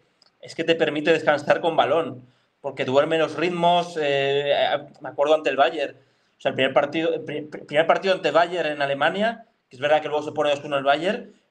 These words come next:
pero el primer tiempo parecía que el Madrid estaba jugando a un ritmo lento, pero porque lo marcaba Kroos ese ritmo, y te evitaba un partido de ida y vuelta, ¿no? En, a cara de perro contra el Bayern de Múnich. Contra el City, bueno, pues ganas una amenaza al espacio,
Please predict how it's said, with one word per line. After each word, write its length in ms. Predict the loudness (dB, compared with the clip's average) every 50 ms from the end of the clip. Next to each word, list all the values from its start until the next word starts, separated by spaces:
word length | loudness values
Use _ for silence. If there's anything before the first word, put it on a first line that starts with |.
| _
pero 120 | -6 -4 -4
el 60 | -4
primer 320 | -2 0 0 0 0 0
tiempo 600 | 0 0 0 0 2 0 0 0 0 -2 -8 -16 -10 -4
parecía 400 | -2 -2 -2 -2 -4 -2 -2 -2
que 60 | -2
el 80 | -2 0
Madrid 280 | 0 0 0 -2 -4
estaba 300 | -4 -4 0 0 0 0
jugando 480 | 2 2 2 2 2 -2 -6 -6 -6 -4
a 80 | -6 -6
un 140 | -6 -6 -6
ritmo 260 | -6 -4 -4 -2 -2
lento, 280 | -2 -2 -2 -2 -2 0
pero 120 | 0 0
porque 220 | -2 -4 -8 -10
lo 140 | -16 -12 -8
marcaba 380 | -6 -6 -2 0 2 2 2 2
Kroos 200 | 0 -4 -6 -6
ese 160 | -8 -12 -8
ritmo, 380 | -8 -6 -8 -8 -10 -14 -18 _ _ _ _ _ _ _ _ _ _ _ _
y 140 | -18 -16 -12
te 160 | -6 -2 -2
evitaba 400 | -2 -2 -2 0 2 4 4 4
un 100 | 2 2
partido 420 | 2 0 0 0 -2 -4 -2 -2 0
de 80 | 0
ida 120 | 0 0 0
y 40 | 0
vuelta, 360 | 0 -2 -2 0 0 0 -2
¿no? 320 | -2 -2 -6 -8 -12 -20 _ _ _ -18
En, 140 | -12 -8
a 200 | -6 -6 -6 -4 -2
cara 180 | 0 2 2
de 100 | 2 0
perro 300 | 2 0 0 2 0 -2
contra 520 | -2 -4 -4 -2 0 2 4 4 4 2 2
el 100 | 2 0
Bayern 260 | -2 -2 -2 -4 -4
de 60 | -4
Múnich. 340 | -6 -6 -6 -6 -6 -10 -14 -20 _ _ _ _ _ _ _ _ _ _ _
Contra 300 | -4 -4 0 2 2 2
el 120 | 2 0
City, 260 | -2 -4 0 2 2
bueno, 320 | 4 4 4 2 2 -2 -2
pues 180 | -4 -2 2
ganas 480 | 2 2 2 2 -2 -4 -6 -18 _ _ _ _ _
una 240 | -4 2 4 4 4
amenaza 320 | 4 2 -2 -2 0 -2
al 80 | -4 -2
espacio, 500 | 0 2 2 2 0 -2 -8 -8 -8 -12